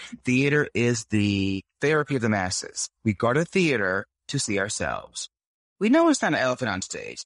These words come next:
We know that that's not the king of the lions. It's a guy wearing carbon graphite to paint to look like a lion. But if we're told that's Mufasa, we believe it. We want to believe it. We have to believe it because Mufasa's journey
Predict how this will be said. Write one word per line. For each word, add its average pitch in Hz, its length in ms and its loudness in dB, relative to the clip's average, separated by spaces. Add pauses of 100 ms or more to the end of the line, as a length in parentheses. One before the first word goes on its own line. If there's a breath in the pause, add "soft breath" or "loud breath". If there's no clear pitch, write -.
(100)
We 190 100 -2
know 320 140 4
that 285 140 2
that's 165 200 0
not 147 160 0
the - 60 -20
king 147 200 2
of 120 60 2
the 110 60 4
lions. 69 640 -2 (160)
It's 147 140 -2
a 185 60 0
guy 151 260 2
wearing 131 380 0 (160)
carbon 131 280 0
graphite 110 540 0
to - 80 -14 (160)
paint 208 160 0
to - 160 -10
look 107 140 -2
like - 100 -18
a 92 60 -14
lion. 53 240 -6 (420 loud breath)
But 139 120 -2
if 139 120 -4
we're 139 80 -2
told 208 440 2
that's 131 260 0
Mufasa, 170 640 -2
we 135 120 0
believe 101 380 -2
it. - 220 -8 (280)
We 135 100 0
want 139 380 0
to 139 100 -4
believe 101 340 0
it. 60 100 -8 (260 loud breath)
We 127 120 0
have 170 380 -4
to - 80 -4
believe 123 400 2
it 104 80 -2
because 104 380 -4 (240 soft breath)
Mufasa's 143 600 -2
journey 127 460 0